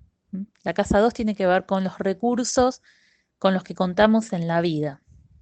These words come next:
¿Cómo son tus ingresos? ¿Cómo es tu forma de ganar el dinero? Entonces también puede haber una, un cambio profundo en tu forma de,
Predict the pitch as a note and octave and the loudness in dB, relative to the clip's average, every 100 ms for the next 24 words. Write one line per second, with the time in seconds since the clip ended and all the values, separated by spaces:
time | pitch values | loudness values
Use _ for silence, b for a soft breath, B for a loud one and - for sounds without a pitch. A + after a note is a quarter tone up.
0 | _ _ _ b b b _ _ - A3 | _ _ _ b b b _ _ 2 2
1 | G#3+ A3+ G#3+ G#3 - G3+ - F3+ F#3+ G#3+ | 2 2 0 0 -6 -10 -6 -4 2 4
2 | G3+ G3+ G3+ F#3+ F3+ - A3 G#3+ - F#3+ | 4 0 -4 -2 -2 -4 -4 -4 -4 -10
3 | - G3 F#3+ F#3 F3+ E3+ F3 A3+ G#3+ F#3+ | -2 0 0 -2 -2 -2 0 2 2 0
4 | F3 E3+ E3+ E3 E3 E3 - _ b b | -2 -4 -4 -4 -4 -6 -10 _ b b
5 | b b b b b b _ - F#3 G3+ | b b b b b b _ -6 -2 0
6 | G3+ A3 A3 B3 B3+ B3 B3+ B3 _ _ | 4 4 4 2 2 2 0 -4 _ _
7 | _ - G#3 G3+ G#3 F#3+ F#3+ F#3+ F#3+ F3+ | _ 6 8 8 6 6 6 6 6 2
8 | F3+ - F3 G#3+ G#3+ G#3 G#3 F#3 F3 - | 0 -6 0 4 6 6 4 2 -4 -2
9 | G#3 G#3 A3 A3 F3+ E3+ F3 - F#3 F#3 | 0 2 2 0 -4 -6 -8 -2 0 0
10 | F#3 F3 D#3+ D3 | 0 0 -2 -6